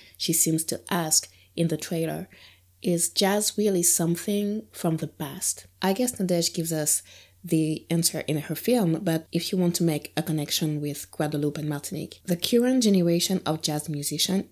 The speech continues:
is on fire, which is why I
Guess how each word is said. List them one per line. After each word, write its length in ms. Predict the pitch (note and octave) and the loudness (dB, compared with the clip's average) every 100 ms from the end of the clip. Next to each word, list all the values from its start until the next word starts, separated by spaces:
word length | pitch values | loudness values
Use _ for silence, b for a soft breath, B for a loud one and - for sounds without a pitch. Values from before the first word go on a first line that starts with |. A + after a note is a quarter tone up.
| - | -8
is 240 | D3+ D3+ - | -4 -4 -6
on 220 | D3 C#3 - - | -6 -6 -12 -18
fire, 720 | - - - D3+ C#3 - - | -16 -14 -6 -6 -6 -10 -8
which 240 | - D#3 - | -2 0 2
is 220 | D3+ D#3+ | 2 0
why 400 | F#3 G#3+ F3 F#3 - | 0 2 0 -2 -4
I 220 | D#3 D3+ | -4 -4